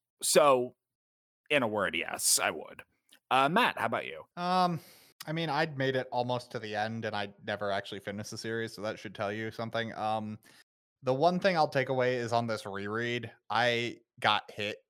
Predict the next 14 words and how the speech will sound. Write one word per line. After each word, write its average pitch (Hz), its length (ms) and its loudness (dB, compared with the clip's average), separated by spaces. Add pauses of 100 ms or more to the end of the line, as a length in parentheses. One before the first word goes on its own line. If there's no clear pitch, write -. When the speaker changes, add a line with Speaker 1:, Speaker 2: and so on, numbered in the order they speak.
(520)
Speaker 2:
really 110 520 -4
by 98 640 0
the 101 80 -6
suspense, - 880 -4
and 120 240 0
when 147 160 -2
it's 156 160 -4
in 208 120 2
a 220 80 0
scene 196 400 -4
that 143 100 4
actually 131 320 0
deserves 110 480 -4
it, 143 180 -2